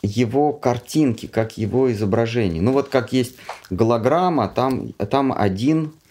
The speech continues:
а, один образ. Но в каждом кусочке этой голограммы этот образ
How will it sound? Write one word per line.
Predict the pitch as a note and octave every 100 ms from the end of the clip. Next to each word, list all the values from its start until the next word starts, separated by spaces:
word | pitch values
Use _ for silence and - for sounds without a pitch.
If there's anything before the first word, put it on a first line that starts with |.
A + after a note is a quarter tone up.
| _ _ _ _ _ _ -
а, | G2+ G2 G2 F#2 F#2+ G#2 - -
один | - G#2 D#3 C3+
образ. | G2+ E2 - - - - _ - _ - - - _ - _ - - - -
Но | G#2+ A2 B2+ B2+ B2 A#2+ A#2+ -
в | - - -
каждом | D3+ D3 C3+ A2 A2 A2 G#2+ G2+ - - _ _ _ - -
кусочке | - A2+ - D3 A#2 - - C2+
этой | - A2+ G#2+ F#2+
голограммы | A2 A#2 A2+ F3 D3+
этот | - C#3 C3 G2+
образ | E3+ D3+ A#2+ F#2 -